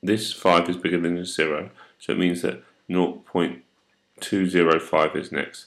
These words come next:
Doesn't matter how many digits it got for decimals, it's comparing the different size.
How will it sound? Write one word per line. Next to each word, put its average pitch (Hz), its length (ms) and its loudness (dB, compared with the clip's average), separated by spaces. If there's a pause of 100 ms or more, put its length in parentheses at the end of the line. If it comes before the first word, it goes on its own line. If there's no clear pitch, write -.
(140)
Doesn't 101 180 2
matter 113 140 6
how 120 120 2
many 120 180 -2
digits - 340 -2
it - 80 -10
got - 320 -4
for - 80 -6
decimals, 85 640 -4 (200)
it's - 160 -8
comparing 85 540 -4
the 82 60 -16
different - 220 -12
size. 71 360 -6